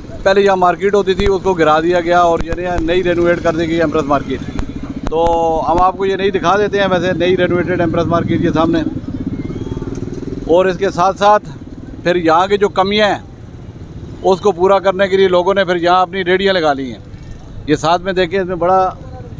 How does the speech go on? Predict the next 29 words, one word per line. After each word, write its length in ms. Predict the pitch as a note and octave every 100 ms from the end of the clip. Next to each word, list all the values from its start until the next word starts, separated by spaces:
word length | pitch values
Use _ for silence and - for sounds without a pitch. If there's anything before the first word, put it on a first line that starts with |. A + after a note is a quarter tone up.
| - - -
इधर 180 | E3+ F#3
से 160 | F3+
दिखाएं 340 | E3+ C#3+ E3+ F#3
जी, 80 |
ये 180 | F#3+ F3+
साथ 260 | E3 D#3+ F3
में 380 | E3 F#3+ F#3 F3+ - - - - - -
इन्होंने 220 | E3 F#3
बड़ी 240 | E3 F3+ F#3
अच्छी 200 | D#3 F3+
cheap 320 | - G3+ E3+
price 240 | G3+ F#3+
की 100 | E3
चीज़ें 260 | F3 E3 F#3+
हैं 160 | F3+ D3 - - - - - - -
जो 80 | D3+
यहाँ 240 | E3 E3 F3
से 100 | F3+
मिलती 320 | E3+ D#3+ F#3
हैं। 80 | E3+
लोगों 280 | E3 F3
का 120 | F3 F3+
काफ़ी 340 | D#3+ D#3+ F#3
इससे 260 | D#3+ E3 F3+
imported 420 | F3 E3 F#3 F#3+
ज़्यादातर 400 | F3 F3 F3+ E3+
चीज़ें 240 | D3+ D#3 D#3
मिलती 340 | D3 B2 C3
हैं। 120 | A2